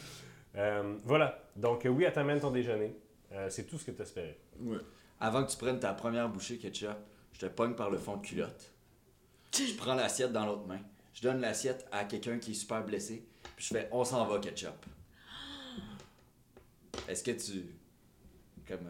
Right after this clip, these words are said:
Speaker 3: t'es pas content, tu fais la baboune ?
Speaker 2: Ben là, en fait, euh, moi, j'ai dit, « Lâche-moi, j'ai besoin de déjeuner pour dessouler. »
Speaker 3: Non, moi, je sors, je réponds rien.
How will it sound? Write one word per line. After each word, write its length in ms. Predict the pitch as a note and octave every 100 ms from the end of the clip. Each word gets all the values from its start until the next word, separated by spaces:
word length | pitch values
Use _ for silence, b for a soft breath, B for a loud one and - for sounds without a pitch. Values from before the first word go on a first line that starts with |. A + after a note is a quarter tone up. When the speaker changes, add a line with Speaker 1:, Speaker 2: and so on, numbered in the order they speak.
| E2
Speaker 3:
t'es 120 | - G2+
pas 160 | -
content, 340 | - F2+ A2 A2+
tu 100 | -
fais 80 |
la 100 | G2
baboune ? 420 | E2+ D#2+ F2 A#2 G2 - - - - - - -
Speaker 2:
Ben 180 | G2 G2+
là, 340 | C#3+ A#2 F#2
en 40 | F2+
fait, 300 | - A#2+ G#2+
euh, 960 | F#2 E2+ E2 D#2+ D2+ D2 C#2 C2+ C2+ - -
moi, 160 | A2+
j'ai 180 | G#2+ F#2+
dit, « 320 | F2+ G#2 G#2
Lâche-moi, 560 | G#2+ G2+ G2+ - G#2 A#2 D3
j'ai 180 | A2+
besoin 320 | F#2+ G2+ G#2 G#2+
de 60 |
déjeuner 380 | G2+ G#2 G2 A2
pour 140 | G#2 F#2+
dessouler. » 480 | G2+ - F#2 B2 - - b b b b b - _ - - - - - _ _ -
Speaker 3:
Non, 200 | F2 - -
moi, 120 | G#2
je 60 | G2+
sors, 360 | - G2 - G2+
je 100 | G2
réponds 280 | G#2 G2+ G2
rien. 180 | G2